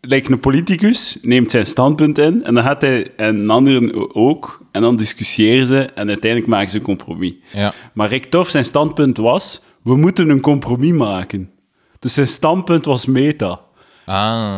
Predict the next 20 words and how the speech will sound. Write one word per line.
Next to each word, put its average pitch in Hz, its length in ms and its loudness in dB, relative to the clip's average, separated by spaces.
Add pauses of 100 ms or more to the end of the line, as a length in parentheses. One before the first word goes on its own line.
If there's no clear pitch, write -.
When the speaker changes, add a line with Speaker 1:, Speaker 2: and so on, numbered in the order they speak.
Speaker 1:
Dat 139 120 2
was, 147 140 2
heel 165 280 2
zijn 175 200 0
ding 170 180 2
was, 165 180 0
"We 139 120 -2
moeten 147 220 -4
stoppen 175 440 -2
met 127 200 2
zo, 120 240 0
we 120 100 -2
moeten 147 460 0
k-, - 140 -14
compromis." 120 680 0
Zo. 104 240 -2 (260)
Hij 131 120 0
was 143 220 2
zo, 151 220 2
zijn, 123 440 0